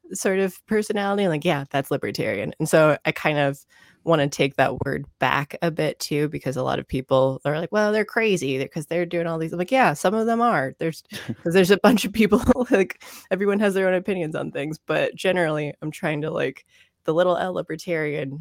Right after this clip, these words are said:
Speaker 1: is just, like, it encompasses a lot of different ideas. If it's just smaller government, you're a libertarian. <laughs>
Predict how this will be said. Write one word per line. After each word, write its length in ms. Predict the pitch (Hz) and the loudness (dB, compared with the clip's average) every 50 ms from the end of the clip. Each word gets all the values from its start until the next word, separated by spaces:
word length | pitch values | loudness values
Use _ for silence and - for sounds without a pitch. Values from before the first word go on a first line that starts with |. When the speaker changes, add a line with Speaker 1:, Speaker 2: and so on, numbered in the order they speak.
| 165 160 170 | -12 -12 -14
Speaker 1:
is 200 | 160 139 - - | -14 -14 -14 -10
just, 300 | - 147 143 - - - | -8 -8 -8 -8 -8 -10
like, 120 | 165 143 - | -10 -10 -10
it 100 | 143 - - | -12 -10 -10
encompasses 800 | 143 139 139 - - 202 180 180 180 170 - - 170 165 156 - - - | -10 -10 -10 -8 -6 -6 -6 -4 -6 -6 -4 -2 -2 -2 -4 -4 -8 -8
a 60 | 165 | -6
lot 460 | 147 160 165 170 151 147 147 147 147 | -6 -4 -2 0 0 0 0 0 -2
of 200 | 147 143 - - _ _ | -4 -6 -8 -14 _ _
different 400 | - 147 143 - 147 143 143 - _ _ _ | -8 -8 -6 -6 -8 -8 -8 -10 _ _ _
ideas. 380 | 165 156 - 156 156 156 143 - 147 | -8 -8 -6 -4 -4 -4 -4 -4 -8
If 140 | 151 - - | -8 -8 -10
it's 160 | 143 - - | -12 -12 -10
just 300 | - - 147 147 - - | -6 -6 -6 -6 -6 -6
smaller 340 | - 170 151 151 156 151 147 | -4 -4 -2 0 0 -2 -2
government, 580 | 143 - 156 165 175 175 175 175 180 180 - _ _ _ _ _ _ | -2 -2 0 0 0 0 0 0 -2 -4 -6 _ _ _ _ _ _
you're 120 | 160 156 | -4 -4
a 60 | 143 139 | -2 -2
libertarian. 540 | 139 131 - - - 170 - - - 277 | -2 -2 -4 -6 -6 -6 -2 0 0 0
<laughs> 180 | - - - | 0 -2 -6